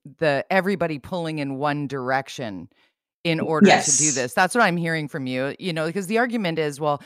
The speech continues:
Speaker 1: Canada can't do anything because China's the worst, uh, polluter or emitter, or,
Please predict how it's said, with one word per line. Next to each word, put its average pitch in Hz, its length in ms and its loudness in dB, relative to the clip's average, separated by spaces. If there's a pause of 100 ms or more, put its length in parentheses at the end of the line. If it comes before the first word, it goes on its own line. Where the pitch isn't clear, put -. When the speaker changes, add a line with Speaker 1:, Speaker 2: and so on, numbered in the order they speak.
(200)
Speaker 1:
Canada 240 360 0
can't 143 260 -6
do 131 140 -8
anything 127 400 -8
because 190 280 -8
China's 226 440 -2
the 147 100 -6
worst, 117 420 -8 (120)
uh, 131 180 -2 (120)
polluter 123 580 -6
or 135 200 -4
emitter, 117 460 -6
or, 127 320 -6